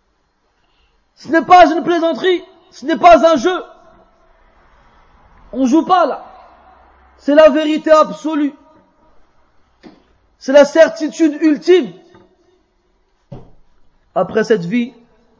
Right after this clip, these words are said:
soit c'est le paradis, soit c'est l'enfer. Il n'y a pas d'autre destination possible. Wala tunkir. Ne renie pas ce que je viens de te dire. Fa innal amra jiddun. Car c'est sérieux ce qu'on est en train de dire.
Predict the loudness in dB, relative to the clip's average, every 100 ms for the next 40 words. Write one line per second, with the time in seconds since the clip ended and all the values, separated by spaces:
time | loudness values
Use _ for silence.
0 | _ _ _ -6 -6 -2 -2 -2 -6 -10
1 | -10 -10 -14 -20 _ _ _ _ _ _
2 | _ _ -8 -6 -2 -2 -4 -8 -12 -12
3 | -10 -12 -10 -10 -10 -14 -18 _ _ _
4 | -6 2 2 2 0 -2 -4 -4 -10 _
5 | _ _ _ _ _ -2 0 2 0 2
6 | 2 2 -4 -4 -4 -4 -6 -6 -10 _
7 | _ _ _ -2 -2 -4 -2 -2 -2 -2
8 | 0 0 -4 -4 -8 -8 -14 _ _ _
9 | _ _ _ _ _ _ _ -20 -20 -20
10 | -8 0 0 0 -8 -18 -20 -20 -20 -20
11 | -20 _ _ _ -8 -6 2 2 2 -2
12 | -6 -8 -8 -8 -10 -8 -12